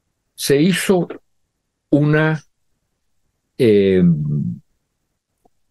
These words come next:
una sesión especial de toda una tarde en París sobre el último libro,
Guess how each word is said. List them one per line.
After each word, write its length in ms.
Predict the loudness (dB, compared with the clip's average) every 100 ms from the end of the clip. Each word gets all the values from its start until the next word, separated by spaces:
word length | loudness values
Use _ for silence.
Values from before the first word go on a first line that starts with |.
| _ _ _ _ -20 -4
una 280 | 0 2 2
sesión 680 | 0 0 2 2 2 0 -4
especial 720 | -6 -4 -4 0 0 0 -4 -10 _
de 180 | -6 -6 -10 -20 _
toda 300 | -2 0 2
una 340 | 2 2 2 0
tarde 580 | -2 -2 -4 -6 -12 _ _ _
en 280 | -2 0 0
París 640 | -2 0 0 -2 -10 -16 _ _ _ _ _ _ _ _ _ _ _ _ _ _ _ _ _ 0
sobre 200 | 2 4
el 120 | 4
último 460 | 4 2 2 2 4
libro, 420 | 4 4 2